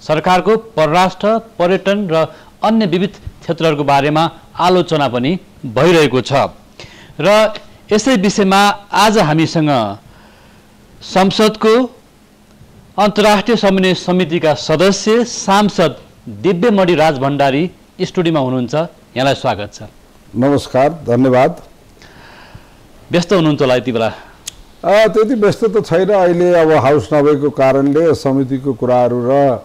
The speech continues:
Speaker 2: अध्ययन गर्ने कुरा र विभिन्न पक्षका साथीहरूसँग छलफल गर्दै टाइम र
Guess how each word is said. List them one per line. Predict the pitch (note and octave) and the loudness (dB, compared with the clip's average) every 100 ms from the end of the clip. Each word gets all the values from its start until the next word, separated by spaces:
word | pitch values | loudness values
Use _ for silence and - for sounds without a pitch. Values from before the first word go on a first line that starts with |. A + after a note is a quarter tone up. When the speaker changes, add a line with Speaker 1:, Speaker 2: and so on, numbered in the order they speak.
| A2 | -4
Speaker 2:
अध्ययन | A#2+ A2+ C3+ C3 | -4 0 0 2
गर्ने | A#2+ A2 A2 | 0 -2 -4
कुरा | A2+ A#2 B2+ A#2 - _ _ - _ _ _ - | -2 0 2 0 -6 _ _ -20 _ _ _ -6
र | A2 A#2 | 0 0
विभिन्न | G#2 A2+ A2+ A#2+ A2+ A2+ G2 - - | 0 -2 0 0 0 -2 -4 -12 -10
पक्षका | B2 - A2+ G#2+ | -10 -8 -8 -4
साथीहरूसँग | A2+ A2 - G#2+ G2 A2 A2 G#2+ | -4 -4 -2 -4 -4 -4 -4 -4
छलफल | - A2+ F#2 A2+ | -4 -4 -2 -2
गर्दै | G2+ G#2 A2 G2+ - - _ _ _ - - - - - | -2 -2 -2 -4 -8 -20 _ _ _ -20 -20 -20 -12 -4
टाइम | A2+ A2+ | -2 0
र | B2+ C3+ | 0 0